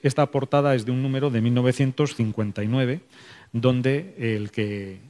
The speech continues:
he mencionado antes, Sanderson, escribió, eh, un artículo, eh,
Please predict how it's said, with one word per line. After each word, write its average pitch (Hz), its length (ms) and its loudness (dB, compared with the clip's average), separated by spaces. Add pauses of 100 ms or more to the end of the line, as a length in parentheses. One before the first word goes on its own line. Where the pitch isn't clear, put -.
(160)
he 123 100 -4
mencionado 117 500 -4
antes, 135 420 -6
Sanderson, 123 640 -4 (520)
escribió, 123 680 0
eh, 120 320 -2
un 127 160 -2
artículo, 131 560 -2 (560)
eh, 110 720 -2